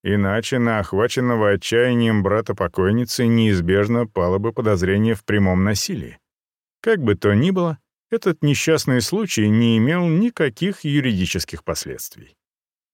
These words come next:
Добрый викарий сдержал слово. И старые обитатели Шеклтона до сих пор показывают любопытствующим могилу Тома Чаффа, расположенную почти в самом центре церковного кладбища,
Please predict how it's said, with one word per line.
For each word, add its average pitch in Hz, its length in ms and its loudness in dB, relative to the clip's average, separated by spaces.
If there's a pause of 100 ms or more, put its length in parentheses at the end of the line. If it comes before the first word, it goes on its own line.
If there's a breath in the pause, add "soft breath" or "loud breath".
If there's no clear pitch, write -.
(680)
Добрый 196 420 0
викарий 165 680 2
сдержал 110 680 0
слово. 64 640 -12 (520)
И 101 200 0
старые 147 500 2
обитатели 135 540 0
Шеклтона 76 880 -4
до 85 200 -4
сих 175 380 -8
пор 175 340 0 (160)
показывают 156 680 0
любопытствующим 156 840 -4
могилу 151 600 0
Тома 147 420 -2
Чаффа, - 600 -4 (400)
расположенную 135 880 0
почти 135 380 0
в - 100 -8
самом 180 420 0
центре 135 460 0
церковного 101 680 0
кладбища, - 720 -10